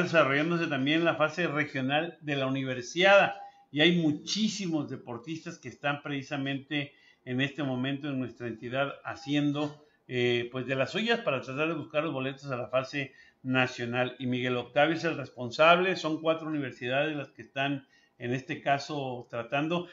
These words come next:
Miguel Octavio, te habla Juan Carlos Medellín Cano, estamos en vivo en Autoridad Deportiva Facebook, aquí en T V Hispana, pues para preguntarte que desde esta mañana andas ocupadito con el asunto de que se puso en marcha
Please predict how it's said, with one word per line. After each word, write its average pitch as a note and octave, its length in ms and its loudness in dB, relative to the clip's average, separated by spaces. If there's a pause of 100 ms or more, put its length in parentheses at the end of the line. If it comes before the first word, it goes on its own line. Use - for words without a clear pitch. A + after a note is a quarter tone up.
(140)
Miguel F3 280 8
Octavio, A3+ 480 8
te G#3 80 4
habla G#3+ 220 10
Juan F3 180 6
Carlos - 300 8
Medellín F#3 340 4
Cano, G#3 240 6
estamos G3+ 400 2
en D#3 180 2
vivo G3+ 520 4 (280)
en D3 840 4
Autoridad D3 400 4
Deportiva F3 480 2
Facebook, F3+ 320 6
aquí D#3+ 180 0
en E3+ 140 2
T F3+ 100 2
V F3 80 2
Hispana, F3 680 4 (280)
pues E3 160 2
para F3 260 10
preguntarte F#3 680 8
que F#3+ 80 0
desde E3 260 0
esta G#3 220 4
mañana G3+ 420 4
andas G3 300 2
ocupadito F3+ 1000 4 (200)
con D#3 160 2
el D#3+ 120 6
asunto G3 420 2
de F#3+ 100 0
que E3 160 -2
se D3+ 160 -4
puso F#3+ 300 -2
en F3+ 100 0
marcha F#3 520 4